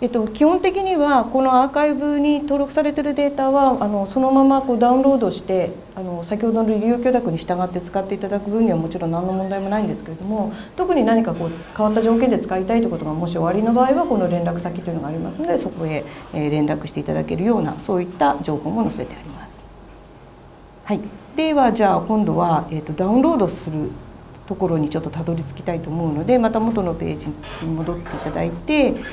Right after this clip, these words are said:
今度はこのダウンロードというところをクリックしてみてください。そうするといきなりダウンロードするっていうことにはもちろんならないので、次のダウンロードページというのがあります。これはあの、まあ、いくつもいくつもこうやってあの、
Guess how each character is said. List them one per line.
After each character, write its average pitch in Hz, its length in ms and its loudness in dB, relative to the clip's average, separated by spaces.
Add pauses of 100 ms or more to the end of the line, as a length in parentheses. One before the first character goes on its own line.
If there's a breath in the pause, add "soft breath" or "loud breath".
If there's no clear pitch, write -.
(200 loud breath)
今 220 100 0
度 180 60 0
は - 40 -2
こ - 80 -6
の 151 160 -4
ダ 175 140 0
ウ 254 160 4
ン 302 40 6
ロ 330 160 2
ー - 20 0
ド 220 120 2
と - 140 -6
い 160 60 -2
う 156 240 -8
と - 80 -14
こ 175 100 -6
ろ 196 120 0
を 180 40 -2
ク - 160 -6
リ 175 80 -2
ッ 170 180 -6
ク - 140 -10
し - 100 -12
て 160 120 -6
み - 100 -4
て - 140 -10
く - 100 -12
だ - 140 -14
さ - 120 -18
い。 - 80 -16 (1400 loud breath)
そ 285 100 0
う - 20 -2
す 277 100 0
る 247 60 4
と 214 40 2
い - 20 -4
き 302 120 4
な 330 80 4
り 320 120 4
ダ 311 100 6
ウ 311 120 8
ン 311 40 6
ロ 339 140 4
ー - 20 0
ド 208 80 6
す - 160 -4
る 160 80 0
っ - 100 -2
て - 100 -4
い 175 40 -4
う - 20 -4
こ 190 100 0
と 185 80 4
に 165 60 2
は 147 80 -2
も 151 80 -2
ち 156 100 -4
ろ 156 80 -2
ん 147 40 0
な 165 100 0
ら 190 140 4
な 156 100 2
い 147 60 0
の 143 120 -4
で、 151 200 -4 (500 loud breath)
次 240 160 2
の 175 160 2
ダ 175 140 4
ウ 247 120 6
ン 277 60 4
ロ 294 120 2
ー - 20 -2
ド 269 100 0
ペ 254 140 0
ー - 20 0
ジ 226 80 -4
と - 100 -12
い 156 40 -6
う - 20 -10
の 147 60 -10
が 147 80 -6
あ - 20 -8
り 151 60 -6
ま 147 160 -6
す。 - 100 -12
こ 262 100 0
れ 262 80 6
は 254 60 6
あ - 20 4
の、 240 60 4
ま 220 120 2
あ、 - 20 0
い 226 100 0
く 302 140 0
つ 214 80 -4
も 190 80 -2
い 202 40 -2
く 196 120 -4
つ 175 80 -6
も 156 80 -2
こ 160 140 -8
う 160 60 -4
や 160 60 -4
っ 156 60 -10
て 160 100 -8
あ 151 60 -4
の、 156 200 -6